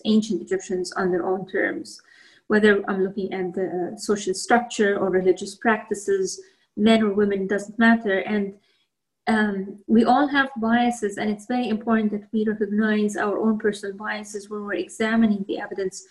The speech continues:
rather than projecting them onto the evidence and coming up with ideas that are really generated by our own experiences and not by the evidence presented to us.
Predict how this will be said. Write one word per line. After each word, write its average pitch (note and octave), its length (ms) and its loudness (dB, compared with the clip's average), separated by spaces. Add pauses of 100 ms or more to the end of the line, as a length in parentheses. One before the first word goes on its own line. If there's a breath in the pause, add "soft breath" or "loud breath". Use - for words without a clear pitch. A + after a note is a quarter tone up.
(280 soft breath)
rather A3 340 6
than G3+ 160 0
projecting G3+ 640 -4
them F#3+ 300 -2
onto A#3 260 6
the F3+ 160 6
evidence F#3 460 -2
and G3 180 -8
coming G#3+ 260 2
up G#3 320 0
with F#3+ 280 0 (640 loud breath)
ideas G#3 680 4
that G#3 220 0
are F#3+ 140 6
really G#3 640 4
generated G#3 640 0
by G3 120 -2
our F#3+ 300 -2
own A#3 220 4
experiences G3 800 -4
and G3+ 160 -2
not G3+ 300 -4
by G#3 300 -8
the G3+ 140 -12
evidence G#3 360 -6
presented A3+ 520 0
to - 100 -8
us. - 400 -14